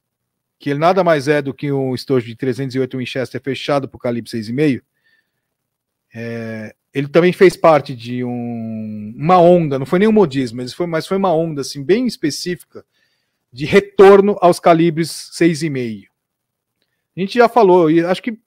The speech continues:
eu não vou repetir mais esta frase, porque depois de mais de dois anos de Shotcast, eu me arrisco a dizer que dificilmente tem algum assunto que a gente não tenha pelo menos abordado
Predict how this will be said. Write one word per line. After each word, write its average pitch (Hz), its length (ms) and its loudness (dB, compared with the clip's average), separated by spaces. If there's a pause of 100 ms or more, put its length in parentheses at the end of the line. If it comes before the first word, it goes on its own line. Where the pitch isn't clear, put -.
(340)
eu 240 120 0
não 247 80 0
vou 226 100 4
repetir 185 400 0
mais 127 240 -8
esta 123 220 -10
frase, 151 420 0 (560)
porque 135 240 -6
depois 156 420 -2
de 143 320 -2
mais 156 220 0
de 151 60 -12
dois 135 260 -2
anos 131 240 -6
de 120 80 -14
Shotcast, 143 760 -6 (600)
eu 156 140 -2
me 165 120 -4
arrisco 151 300 -6
a 135 40 -6
dizer 135 160 -8
que 139 80 -20
dificilmente 165 760 -8 (360)
tem 156 80 -6
algum 156 320 -2
assunto 165 460 -4
que - 80 -6
a 147 40 0
gente 143 240 -8
não 151 100 -6
tenha 151 200 -6
pelo 147 180 -6
menos 156 220 -4
abordado 147 720 0